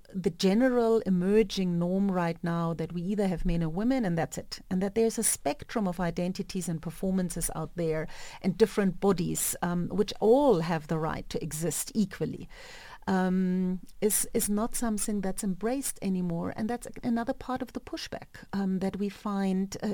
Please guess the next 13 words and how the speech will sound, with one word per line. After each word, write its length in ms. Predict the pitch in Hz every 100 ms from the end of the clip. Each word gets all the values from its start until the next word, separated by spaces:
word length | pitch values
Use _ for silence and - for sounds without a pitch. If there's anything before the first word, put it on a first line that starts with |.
| -
is 100 | 196
taking 400 | - 208 - 240
place. 420 | 302 311 - -
So 180 | - 202
gender 360 | 196 - 208 247
is 180 | 269 -
more 300 | 196 202 269
and 80 | 277
more 160 | 233
framed 400 | 208 - 208 208
as 120 | 185
an 100 | 185 -
ideology, 920 | 160 156 170 214 277 - 311 330 349